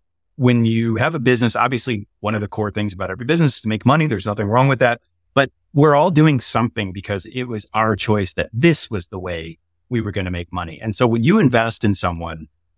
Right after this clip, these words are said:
and then they leave, yes, it's frustrating. Yes, it hurts. But what was your bigger cause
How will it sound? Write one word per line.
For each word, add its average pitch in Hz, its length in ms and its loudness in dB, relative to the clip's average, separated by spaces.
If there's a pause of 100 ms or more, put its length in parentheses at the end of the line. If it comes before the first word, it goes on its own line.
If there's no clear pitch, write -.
and 104 160 2
then 107 120 2
they 101 140 0
leave, 107 420 2 (400)
yes, 131 420 0
it's - 240 -4
frustrating. 101 720 0
Yes, 107 380 0
it - 180 -4
hurts. 92 480 -2 (320)
But 120 220 0
what 113 300 2
was 120 240 2
your 139 140 4
bigger 113 520 2
cause 82 720 -2